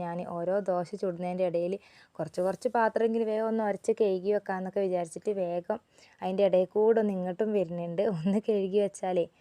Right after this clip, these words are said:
എന്നാൽ പിന്നെ അടുക്കള എപ്പോഴും വൃത്തിയായിരിക്കും ചെയ്യും. അങ്ങനെ വൃത്തി എന്ന് പറഞ്ഞാൽ എന്തായാലും വൈകുന്നേരം അടുപ്പിൻ്റെ അടുത്ത് ഇറങ്ങിയ ഒരു പെരങ്ങലുണ്ടാവും. എന്നാലും പാത്രം ഒരുപാട് അങ്ങോട്ട് ലാസ്റ്റ് കഴുകാൻ നിൽക്കുമ്പോഴേ നമുക്ക് ഭ്രാന്ത് പിടിക്കും. അപ്പോൾ ഇടയിൽ പെരങ്ങണത്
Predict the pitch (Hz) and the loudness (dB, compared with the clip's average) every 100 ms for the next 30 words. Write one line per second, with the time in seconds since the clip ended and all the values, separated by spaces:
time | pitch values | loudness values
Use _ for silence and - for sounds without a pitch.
0 | _ _ _ 220 240 254 254 240 233 202 | _ _ _ 0 0 4 4 4 2 0
1 | 196 233 233 - 226 202 175 - 240 247 | 0 2 2 2 2 2 -2 -2 4 6
2 | 220 202 170 220 233 226 208 208 220 190 | 6 2 0 -2 2 2 4 2 -2 -10
3 | 180 175 202 247 247 - 254 247 247 247 | -10 -6 -2 2 0 0 -4 -2 0 -2
4 | 240 233 226 226 202 196 226 233 233 220 | -2 0 0 0 -2 0 2 2 2 2
5 | 208 220 220 208 - 208 202 208 196 190 | 2 2 2 0 0 -2 0 2 2 2
6 | 190 190 190 175 175 180 180 170 175 202 | -4 0 0 0 -2 -4 -4 -2 -2 -2
7 | _ _ _ - 185 185 202 208 208 185 | _ _ _ -10 -6 -2 -2 0 0 2
8 | 208 208 254 240 202 214 226 233 254 262 | -2 -2 -2 0 0 -2 -2 -2 0 2
9 | 262 233 240 226 202 202 - 240 233 202 | 0 2 2 2 0 -4 0 0 2 0
10 | 196 208 214 - 190 185 165 175 180 208 | 0 -2 -2 -4 -2 0 0 -4 -6 -6
11 | 185 180 175 185 202 208 160 156 - _ | -4 -4 -4 -4 2 2 2 -4 -14 _
12 | _ - _ - 240 269 247 240 247 254 | _ -20 _ -4 4 6 6 6 4 4
13 | 240 220 220 226 226 | 4 4 2 0 4